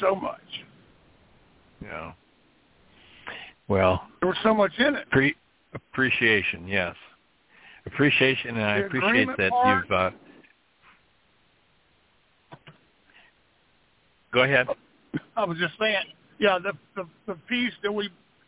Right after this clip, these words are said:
Speaker 1: developed out there and worked on together about agreements and how to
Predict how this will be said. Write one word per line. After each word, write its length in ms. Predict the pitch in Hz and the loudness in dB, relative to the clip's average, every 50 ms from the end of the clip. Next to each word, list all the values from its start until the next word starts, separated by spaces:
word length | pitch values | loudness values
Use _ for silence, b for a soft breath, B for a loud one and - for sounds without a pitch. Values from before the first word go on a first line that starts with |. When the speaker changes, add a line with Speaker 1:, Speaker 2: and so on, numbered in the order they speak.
| _ _ _ _ - | _ _ _ _ -2
Speaker 1:
developed 640 | 175 175 165 156 160 180 196 208 220 226 208 - - | 0 0 0 2 2 2 2 2 2 -2 -4 -4 -2
out 180 | 226 240 233 - - | -2 -2 -2 -2 -2
there 160 | 226 233 233 | -2 -2 -2
and 100 | 214 190 | -2 0
worked 280 | 175 196 214 196 - 214 | 0 0 0 0 0 0
on 160 | 214 214 208 | 0 0 0
together 380 | 202 175 208 214 214 214 208 202 | -2 -4 -2 -2 0 0 0 0
about 260 | 175 170 185 185 170 | 0 -2 -2 -2 -4
agreements 680 | 165 147 143 151 165 185 196 214 226 247 262 254 - - - | -4 -8 -8 -8 -6 -6 -6 -6 -6 -6 -8 -8 -10 -14 -18
and 80 | 180 165 | -10 -4
how 180 | 160 185 185 180 | 0 0 2 2
to 100 | 165 | 0